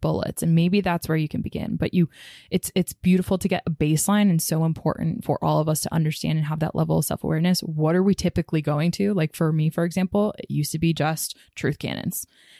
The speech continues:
Now, by developing this skill set, I have the ability, which all of our listeners are capable of, of figuring out what is the right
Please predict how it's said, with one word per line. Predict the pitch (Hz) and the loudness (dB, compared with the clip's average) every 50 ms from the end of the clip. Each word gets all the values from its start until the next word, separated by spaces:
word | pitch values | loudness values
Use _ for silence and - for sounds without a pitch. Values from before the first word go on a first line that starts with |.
| _ _ - | _ _ 2
Now, | 180 180 180 180 180 180 185 185 180 180 165 - _ _ _ _ _ _ _ _ - - _ - - _ _ _ _ _ - 165 - _ _ | 2 4 4 4 2 2 4 4 2 2 0 -4 _ _ _ _ _ _ _ _ -20 -20 _ -20 -20 _ _ _ _ _ -12 -12 -12 _ _
by | - 190 180 185 185 190 | -2 0 2 2 2 2
developing | 190 185 180 160 170 160 165 165 - 175 165 156 | 2 2 2 2 2 2 2 2 2 0 0 0
this | 160 - | -2 -4
skill | - - 165 160 165 151 | -2 0 2 2 2 2
set, | - - 156 151 151 - - - | 0 -2 -2 -2 -2 -4 -6 -6
I | - - 160 160 | -4 -2 0 0
have | 160 160 165 165 160 160 160 160 _ _ _ _ _ - | -2 -2 -4 -4 -2 -2 -2 -4 _ _ _ _ _ -2
the | 175 170 | 0 0
ability, | 165 156 151 - 165 170 190 196 180 165 160 165 | 0 0 0 0 2 2 2 2 2 2 0 0
which | 156 165 160 - - - | 0 0 -2 -2 -2 0
all | 165 170 180 196 | 2 2 2 2
of | 202 202 | 2 2
our | 196 180 | 0 2
listeners | 165 165 160 - - 160 160 156 | 2 0 0 -2 -2 -2 -2 -2
are | 160 160 | -2 -4
capable | - - 165 - - 170 - 156 151 - | -2 -2 -4 -4 -4 -4 -4 -4 -4 -4
of, | - - - - - - - | -4 -6 -4 -4 -4 -2 0
of | - 185 175 151 - - _ - - - - _ _ _ _ _ | 0 0 0 0 -4 -10 _ -20 -20 -20 -20 _ _ _ _ _
figuring | - - 208 202 233 226 220 | -2 -2 0 2 2 2 2
out | 208 180 180 - | 2 0 -2 -2
what | 165 156 165 - - - | 0 0 0 0 0 0
is | 220 226 196 - | 0 0 2 2
the | 190 180 | 0 0
right | 170 165 165 165 165 165 - | 0 0 0 0 0 -2 -2